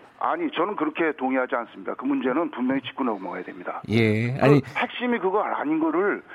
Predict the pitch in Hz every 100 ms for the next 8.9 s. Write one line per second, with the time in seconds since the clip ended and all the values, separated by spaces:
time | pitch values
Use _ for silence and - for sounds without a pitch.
0 | - - 233 214 220 135 151 160 151 135
1 | 120 110 98 104 101 123 - 95 98 95
2 | 98 120 120 160 185 208 147 165 156 175
3 | 170 117 143 127 - - - - - 156
4 | 175 196 - 196 190 139 - - 143 160
5 | 160 156 160 139 139 139 131 127 113 117
6 | 110 110 104 101 98 98 180 131 - -
7 | 87 92 104 269 262 - 160 160 165 156
8 | 131 123 131 175 143 - 107 90 101